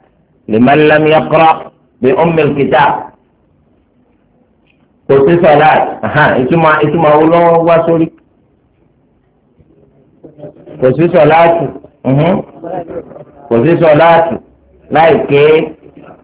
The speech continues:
Fatihatul Kitabi. Kò sí sọ̀láàtì. Ẹni tó dúró, tó rùkú, tó forí kalẹ̀, kò sí sọ̀láàtì. Kí ni ìtumọ̀ kò sí sọ̀láàtì?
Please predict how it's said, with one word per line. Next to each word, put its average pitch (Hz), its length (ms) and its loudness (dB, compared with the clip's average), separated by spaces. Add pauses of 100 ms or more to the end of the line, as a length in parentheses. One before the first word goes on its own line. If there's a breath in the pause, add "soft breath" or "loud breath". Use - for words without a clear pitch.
(180)
Fatihatul 160 1120 2
Kitabi. 156 540 0 (1120)
Kò 110 60 -2
sí 147 140 -4
sọ̀láàtì. 139 500 0 (1600)
Ẹni 131 200 0
tó 151 140 2
dúró, 147 320 2 (240)
tó 151 140 0
rùkú, 147 340 0 (120)
tó 143 140 0
forí 131 240 0
kalẹ̀, 113 300 -2
kò 107 100 -4
sí 143 120 -4
sọ̀láàtì. 131 380 0
Kí 190 100 -4
ni 190 80 0
ìtumọ̀ 127 260 -4
kò 110 80 -4
sí 123 120 -8
sọ̀láàtì? 110 380 -4